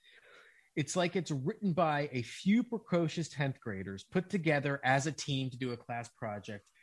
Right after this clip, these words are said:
collaborate on a romantic comedy. One heard the fact about men, uh,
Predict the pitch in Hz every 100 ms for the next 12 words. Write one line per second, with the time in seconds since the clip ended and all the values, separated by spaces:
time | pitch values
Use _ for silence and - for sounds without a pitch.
0 | - _ - 131 131 151 147 139 127 120
1 | 113 107 110 104 - 104 95 127 - _
2 | _ _ _ 110 123 208 185 208 190 208
3 | - 151 - 160 151 151 127 117 120 147
4 | - 139 127